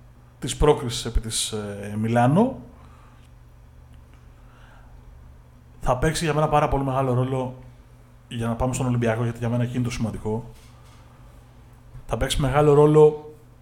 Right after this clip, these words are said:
πώς θα εμφανιστεί πνευματικά ο Ολυμπιακός.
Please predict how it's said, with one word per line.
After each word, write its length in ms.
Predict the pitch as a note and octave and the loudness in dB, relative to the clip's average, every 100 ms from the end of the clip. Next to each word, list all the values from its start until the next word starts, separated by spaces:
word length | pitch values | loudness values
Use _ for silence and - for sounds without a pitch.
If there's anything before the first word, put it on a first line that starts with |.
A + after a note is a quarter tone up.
| - - - - - | -20 -20 -20 -8 0
πώς 200 | C#3 - | 0 0
θα 140 | D3+ | -2
εμφανιστεί 540 | D3 B2 B2+ A#2 - D3+ | -2 -2 -2 -2 -4 -6
πνευματικά 840 | - C#3+ B2 A#2+ A#2 B2 - B2+ | -2 0 0 0 -2 -2 2 4
ο 40 | A2+ | 4
Ολυμπιακός. 720 | G2+ G2 G2 F#2 - - | 0 -8 -12 -14 -18 -20